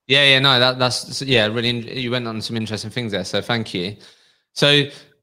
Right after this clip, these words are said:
last question. So sort of final question really is basically I want you to sort of imagine that I'm a recruiter who's, I, I've set my goals for twenty twenty-one. I'm hoping to have a more successful twenty twenty-one,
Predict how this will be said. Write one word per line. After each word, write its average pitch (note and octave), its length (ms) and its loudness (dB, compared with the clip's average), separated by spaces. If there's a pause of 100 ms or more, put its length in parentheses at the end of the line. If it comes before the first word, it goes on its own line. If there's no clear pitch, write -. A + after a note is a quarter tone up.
(240)
last E3 280 2
question. G2 540 0
So B2+ 480 2 (960)
sort D#3+ 160 -4
of C3+ 80 -8
final D#3 260 4
question C3 340 0
really G#2+ 280 -2
is G#2+ 100 -2
basically B2 480 0
I A#2 40 -2
want C3 160 -4
you B2 40 -6
to A2+ 140 -8
sort A2 160 -4
of G#2+ 40 -6
imagine A2 440 -2
that G#2 320 -2 (800)
I'm C3 160 4
a A#2 60 2
recruiter A2+ 500 0
who's, G#2+ 440 -4
I, G#2+ 120 0
I've G#2+ 240 -2
set C3+ 220 0
my A#2+ 140 -2
goals A2 360 -2
for A2 80 -6
twenty A#2 240 -2
twenty-one. G#2 480 -2
I'm G2+ 100 -6
hoping A#2 360 -4
to G#2 340 -2 (260)
have A2 140 2
a A2+ 40 0
more A#2 180 2
successful - 520 -2
twenty G#2+ 280 -2
twenty-one, G2+ 600 -2